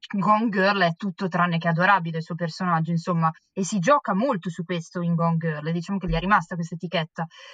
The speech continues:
Però I Care A Let-, eh, I Care A Lot, eh, a mio parere, come dark comedy e satira, eh, oltre ai problemi legati al finale, che purtroppo, eh,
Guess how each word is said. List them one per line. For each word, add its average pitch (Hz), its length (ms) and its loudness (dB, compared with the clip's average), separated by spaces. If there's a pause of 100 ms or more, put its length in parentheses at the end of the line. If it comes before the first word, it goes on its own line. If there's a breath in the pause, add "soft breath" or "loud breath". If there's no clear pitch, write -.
(120 loud breath)
Però 381 240 4
I 233 60 -2
Care 320 220 0
A 339 140 4
Let-, 302 180 -4
eh, 233 280 2
I 220 40 -2
Care 285 360 4
A 202 140 4
Lot, 190 380 0
eh, 233 360 0
a 180 280 6
mio 196 160 0
parere, 214 380 2
come 175 180 -4
dark 190 200 2
comedy 180 680 -2
e 165 260 -4
satira, 185 720 2 (360 loud breath)
eh, 185 560 2 (280)
oltre 214 300 0
ai 196 100 2
problemi 202 540 0
legati 185 380 0
al 185 80 -4
finale, 180 440 0
che 170 140 -6
purtroppo, 175 600 -2
eh, 156 260 -2